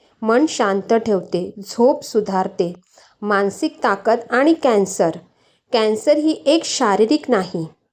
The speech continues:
मानसिक लढाईसुद्धा आहे. अश्वगंधा भीती कमी करते,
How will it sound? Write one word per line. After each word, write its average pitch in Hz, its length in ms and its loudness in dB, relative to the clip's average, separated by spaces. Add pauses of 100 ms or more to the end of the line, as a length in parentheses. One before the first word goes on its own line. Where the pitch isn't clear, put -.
(640)
मानसिक 214 520 0
लढाईसुद्धा 226 760 0
आहे. 175 540 -4 (560)
अश्वगंधा 262 840 0
भीती 233 420 -4
कमी 208 360 2
करते, 180 580 -2